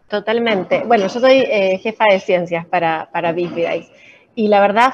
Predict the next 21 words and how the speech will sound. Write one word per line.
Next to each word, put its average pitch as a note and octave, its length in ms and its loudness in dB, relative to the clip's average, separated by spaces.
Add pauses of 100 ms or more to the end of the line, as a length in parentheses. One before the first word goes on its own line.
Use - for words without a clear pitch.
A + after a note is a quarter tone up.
fue B3 320 4
pura A#3+ 200 2
suerte. F3 440 -2
Yo F#3 140 -16
tengo G3+ 180 -8
formación G3 560 -8
científica, A3 680 -6
soy F#3 140 -8
biotecnóloga, G3 800 0
tengo E3+ 160 -6
un E3 40 -8
doctorado G#3 560 -2
y G#3 60 0
siempre C4 320 2
me A#3 80 0
dediqué G#3+ 240 0
a B3 40 2
innovación A3+ 440 -4
basada G#3 260 -4
en F#3+ 120 -6
ciencia. - 520 -4